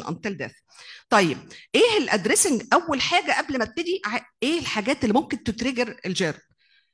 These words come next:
الاسيدك فودز، الحاجات السيترس، التوميتوز، ودي بيرسوناليزد يا جماعه، ما، ما نفضلش نقول اصل اخوه ما كانش كده والجيران مش كده، انا مالي، هو، آه، باخد الهيستوري، ودي حته مهمه، الدايتري هيستوري، الحاجات اللي فيها حامض زياده، الحاجات اللي فيها توميت، الحاجات اللي سبايسي،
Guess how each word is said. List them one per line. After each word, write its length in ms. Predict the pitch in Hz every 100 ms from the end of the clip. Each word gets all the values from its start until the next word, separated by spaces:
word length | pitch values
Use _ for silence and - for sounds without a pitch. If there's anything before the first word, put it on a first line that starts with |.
| _
الاسيدك 460 | 202 202 226 320 294 -
فودز، 360 | 269 - - - -
الحاجات 300 | - 185 -
السيترس، 560 | - 262 - 151 -
التوميتوز، 560 | 180 - 214 269 262 185
ودي 160 | 208
بيرسوناليزد 640 | - 320 - 220 208 285 202
يا 60 | 190
جماعه، 380 | 180 240 277
ما، 120 | 170 151
ما 140 | 175
نفضلش 360 | 202 175 - 240
نقول 160 | 269
اصل 200 | 247 -
اخوه 140 | 185 254
ما 80 |
كانش 320 | 233 269 - -
كده 380 | - 254 233
والجيران 480 | 220 185 175 233 254
مش 160 | 208 -
كده، 200 | 247 233
انا 100 | 214
مالي، 400 | 294 415 208 - _ - - -
هو، 360 | 285 311 339 - - - _ _
آه، 200 | 196 - - _ _
باخد 340 | 196 277 311 247
الهيستوري، 440 | 269 349 - 392 480 -
ودي 300 | 190 175 240
حته 260 | 359 -
مهمه، 340 | 220 214 285 247
الدايتري 460 | 180 240 - 214
هيستوري، 380 | 285 339 349 359 -
الحاجات 400 | 220 214 262 247
اللي 160 | 214
فيها 280 | 202 - 202
حامض 340 | 220 262 247
زياده، 360 | 170 185 247 254
الحاجات 380 | 240 - 202 240
اللي 120 | 226
فيها 160 | 240 226
توميت، 380 | 220 196 247 226
الحاجات 400 | - 180 233 226
اللي 140 | 196
سبايسي، 640 | 180 - 254 240 269 262